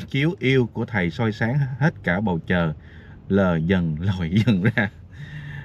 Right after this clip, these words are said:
Thanks. À, ok. Bà này diễn y như trò hề. Bà Phương Hằng đang bị bệnh hoang tưởng chứ không một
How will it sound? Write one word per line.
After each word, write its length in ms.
Thanks. 540
À, 360
ok. 340
Bà 180
này 160
diễn 180
y 180
như 180
trò 240
hề. 300
Bà 100
Phương 160
Hằng 140
đang 160
bị 120
bệnh 220
hoang 240
tưởng 280
chứ 140
không 280
một 140